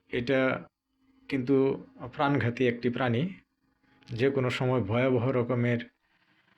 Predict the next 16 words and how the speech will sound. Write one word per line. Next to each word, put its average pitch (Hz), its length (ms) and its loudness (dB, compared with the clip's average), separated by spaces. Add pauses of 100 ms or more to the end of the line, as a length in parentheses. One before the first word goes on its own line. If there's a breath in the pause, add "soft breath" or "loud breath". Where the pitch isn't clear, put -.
(340)
আপনার 117 400 -2 (460)
রোগ 127 200 0
বিস্তার 127 460 -2
করতেও 117 520 -2
এটা 120 220 -4
সক্ষম। 120 460 -4
তাছাড়া 127 440 -2
কৃমি, 131 560 2 (280)
আবার 120 320 -2 (180)
অন্যান্য 127 640 -2 (600 loud breath)
রোগ 127 240 0
জীবাণু 131 520 2 (680)
ছড়ানোর 131 440 -2
কাজেও 113 380 0
এই 120 300 0 (200)
ইঁদুর 120 320 0